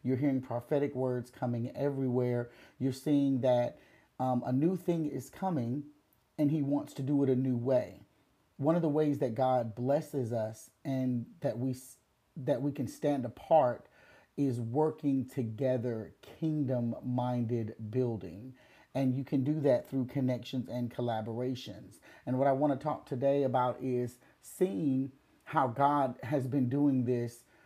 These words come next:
for such a long time, and it's very kingdom to work together. Um, connections are really just relationships, um,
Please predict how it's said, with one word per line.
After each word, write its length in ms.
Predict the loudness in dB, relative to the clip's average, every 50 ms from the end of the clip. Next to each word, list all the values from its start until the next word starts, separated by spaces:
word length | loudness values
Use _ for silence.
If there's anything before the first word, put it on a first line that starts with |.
| _ _ _
for 160 | -6 -4 -4
such 320 | -4 -2 0 -2 0 0 0
a 60 | -2
long 260 | 0 0 0 -2 -2
time, 340 | -2 -2 0 0 2 0 0 -2
and 100 | -2 -2
it's 140 | -2 -4 -6
very 400 | -4 0 0 2 2 2 0 -2
kingdom 640 | -2 -4 -4 -2 -2 0 0 0 0 -2 -2 -4 -8 -8
to 140 | -6 -4
work 480 | -4 -2 0 2 2 2 0 -2 -6 -14
together. 800 | -12 -8 -6 -6 -4 0 2 2 2 2 0 -2 -8 -12 -12 -14 -18 -20 -20 -20 -20 -20 -18 _ 0
Um, 400 | 2 4 4 4 4 2 2 0 -2 -2
connections 760 | -2 -2 0 0 0 -2 -2 -4 -4 -2 -2 -2 -2 -2 0
are 160 | 0 0 0
really 220 | 2 0 0 0
just 260 | -2 -2 -4 -4 -2
relationships, 1040 | 0 0 2 2 2 0 0 -2 -4 -4 -4 -4 -4 -4 -4 -4 -6 -12 -16 -20 -20 _ -20 -20 -20 -20 -14 _ -2
um, 520 | 0 0 0 0 0 -2 -4 -6 -8 -10